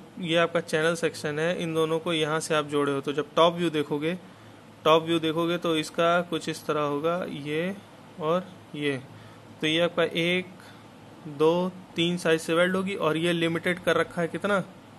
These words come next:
चार सौ। चार सौ से ज़्यादा नहीं दे सकते, पर चार सौ तो दे सकते हैं।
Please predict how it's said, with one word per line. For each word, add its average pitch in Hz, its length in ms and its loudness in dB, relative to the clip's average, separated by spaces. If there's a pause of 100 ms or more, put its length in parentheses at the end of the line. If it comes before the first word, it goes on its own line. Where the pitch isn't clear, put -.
(320)
चार 156 220 6
सौ। 143 220 -10
चार 156 220 2
सौ 175 140 -6
से 170 140 -6
ज़्यादा 160 220 4
नहीं 190 200 0
दे 208 80 2
सकते, 190 260 -6
पर 170 180 -2
चार 156 260 4
सौ 175 120 -2
तो 170 160 -6
दे 151 140 -2
सकते 147 280 -6
हैं। 208 160 -2